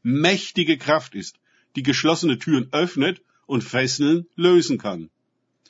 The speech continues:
Sie kann einen Kerker in eine Kirche verwandeln. Den Kerkermeister und sein ganzes Haus ließen sich danach taufen. Und er, der Kerkermeister, führte sie,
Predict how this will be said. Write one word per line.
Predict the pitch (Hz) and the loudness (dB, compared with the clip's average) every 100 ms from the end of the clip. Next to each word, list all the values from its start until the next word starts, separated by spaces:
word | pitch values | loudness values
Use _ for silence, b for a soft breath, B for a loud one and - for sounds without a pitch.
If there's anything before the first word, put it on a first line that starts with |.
| b b | b b
Sie | 143 | -2
kann | 120 156 156 | 2 0 0
einen | 147 139 | -2 -2
Kerker | 123 170 165 180 | 0 2 2 0
in | 165 | 0
eine | 151 147 | 0 0
Kirche | 131 202 202 165 | 0 0 0 -2
verwandeln. | 139 117 104 95 87 - _ b b b b | -2 -2 -2 -4 -10 -14 _ b b b b
Den | 131 | -4
Kerkermeister | 131 170 185 180 151 139 156 175 | 2 0 2 0 0 0 0 -4
und | 131 | -2
sein | 147 131 | -2 -2
ganzes | 143 147 117 - | -2 -2 -4 -2
Haus | 143 220 262 - _ _ | 2 2 2 -2 _ _
ließen | 131 156 143 | 0 0 0
sich | 117 127 | 0 -2
danach | 135 117 110 - | -2 -2 -2 -4
taufen. | 123 120 98 90 80 _ _ _ _ | -4 -2 -4 -8 -12 _ _ _ _
Und | - 143 156 | 0 0 2
er, | 160 143 156 185 _ _ _ _ - | 0 4 2 0 _ _ _ _ -14
der | |
Kerkermeister, | 87 135 123 - 123 107 117 - 151 - b b b | -6 -4 -4 -4 -4 -2 -4 -6 -8 -8 b b b
führte | - 151 131 131 | 0 2 2 0
sie, | - 175 147 180 | 2 2 2 -2